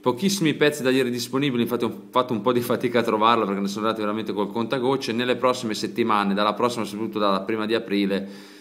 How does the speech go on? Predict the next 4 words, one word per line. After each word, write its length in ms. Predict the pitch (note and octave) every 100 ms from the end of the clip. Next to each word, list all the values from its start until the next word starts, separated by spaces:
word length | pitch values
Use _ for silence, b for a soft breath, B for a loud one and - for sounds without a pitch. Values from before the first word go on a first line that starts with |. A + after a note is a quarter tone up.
| -
sarà 280 | - A2+
sicuramente 640 | A#2 - A#2 A#2+ A2+ G#2+ G#2+
reperibile 840 | A2+ - G#2 G#2+ G2 G2+ G2 - -
meglio. 640 | G2+ F#2+ D2+ C#2+ D#2 D2+